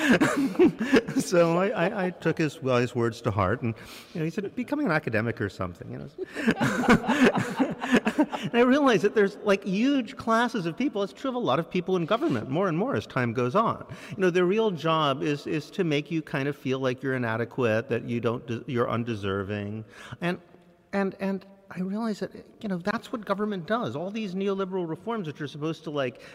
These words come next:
put conditionalities on welfare and, like, make things more efficient, and they're,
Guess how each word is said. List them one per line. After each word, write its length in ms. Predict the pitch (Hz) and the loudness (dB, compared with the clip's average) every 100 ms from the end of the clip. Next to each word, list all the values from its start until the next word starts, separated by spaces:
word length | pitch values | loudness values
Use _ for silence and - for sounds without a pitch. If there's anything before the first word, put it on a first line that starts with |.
| - | -4
put 340 | - 143 131 - | -2 -2 -6 -10
conditionalities 840 | 127 113 113 120 107 113 113 110 | -8 -8 -8 -8 -6 -4 -4 -4
on 180 | 117 107 | -4 -6
welfare 540 | 117 113 - 123 117 | -8 -10 -2 0 2
and, 180 | 113 117 | 0 -2
like, 180 | 127 117 | -4 -2
make 200 | 127 - | -4 -2
things 200 | 127 110 | -4 -2
more 160 | 117 | 0
efficient, 420 | 120 - 113 131 131 | 0 0 -2 -2 -2
and 640 | 123 - - - - - | -4 -4 -16 -10 -8 -2
they're, 160 | 185 | -2